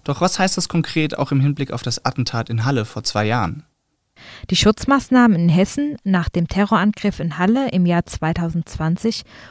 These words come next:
Speaker 2: wurden noch einmal erhöht. Hierzu gehören offene sowie verdeckte Maßnahmen.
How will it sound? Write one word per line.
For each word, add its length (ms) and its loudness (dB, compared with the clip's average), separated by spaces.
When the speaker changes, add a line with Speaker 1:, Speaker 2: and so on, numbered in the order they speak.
Speaker 2:
wurden 300 8
noch 180 6
einmal 440 4
erhöht. 440 0
Hierzu 320 2
gehören 540 2
offene 520 2
sowie 260 4
verdeckte 480 0
Maßnahmen. 640 -4